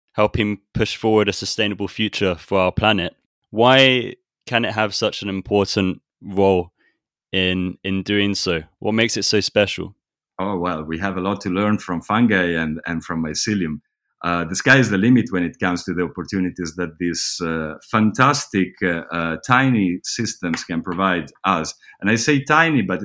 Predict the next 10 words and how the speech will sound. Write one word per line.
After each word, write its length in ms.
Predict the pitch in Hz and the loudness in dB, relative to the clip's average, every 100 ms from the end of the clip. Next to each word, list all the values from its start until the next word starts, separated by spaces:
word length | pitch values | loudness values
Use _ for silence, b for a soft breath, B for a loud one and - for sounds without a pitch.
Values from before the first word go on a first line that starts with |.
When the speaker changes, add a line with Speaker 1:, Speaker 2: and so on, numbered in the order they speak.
| 90 | -2
Speaker 2:
they're 180 | 101 | -2
not 220 | 107 113 - | 0 -2 -2
really 200 | 90 92 | -4 0
tiny. 380 | 135 120 85 78 87 | 2 4 2 -2 -4
Indeed, 320 | 90 117 104 | -2 -2 -2
actually, 420 | 101 - 92 76 - _ _ - | -4 -6 -8 -8 -10 _ _ -6
uh, 260 | 82 80 71 | -4 -4 -2
the 120 | 85 | -2
biggest 600 | 87 131 165 98 - - 80 - | 2 2 4 2 0 -8 -12 -6
organism 640 | 92 92 92 101 92 87 | -4 0 0 0 -2 -4